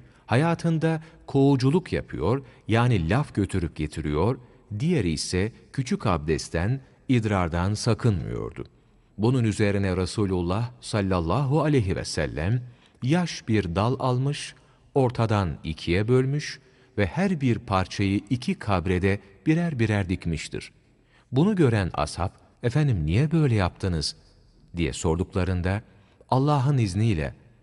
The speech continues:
bu iki dal kurumadığı sürece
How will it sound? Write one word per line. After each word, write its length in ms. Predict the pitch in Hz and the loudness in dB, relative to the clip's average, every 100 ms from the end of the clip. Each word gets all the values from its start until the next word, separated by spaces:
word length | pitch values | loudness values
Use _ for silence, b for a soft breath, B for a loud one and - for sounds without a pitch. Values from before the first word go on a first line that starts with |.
| b b - | b b -4
bu 160 | 196 | -4
iki 360 | - 151 214 127 | -4 -4 -2 2
dal 220 | 98 71 | 2 0
kurumadığı 720 | - - 151 175 135 90 80 | -4 -2 0 2 2 0 -2
sürece 640 | 71 - 160 131 92 78 | -4 -4 0 0 2 -2